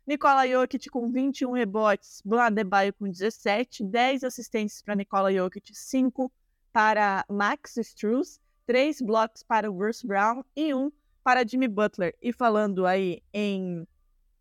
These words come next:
Nikola Jokic, mais um triplo-duplo pra ele, né? Vinte,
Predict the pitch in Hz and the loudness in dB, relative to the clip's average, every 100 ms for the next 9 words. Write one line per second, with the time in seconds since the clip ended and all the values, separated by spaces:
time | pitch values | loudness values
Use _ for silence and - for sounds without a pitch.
0 | - 214 220 - 254 208 220 294 - - | -8 -2 -2 2 2 4 2 0 -2 -12
1 | - _ _ - 269 302 427 349 285 359 | -20 _ _ -4 2 4 4 0 -2 -4
2 | 339 302 285 277 294 330 302 262 254 202 | -6 -4 -4 -4 -6 0 2 4 2 0
3 | 190 214 240 | 0 -2 -4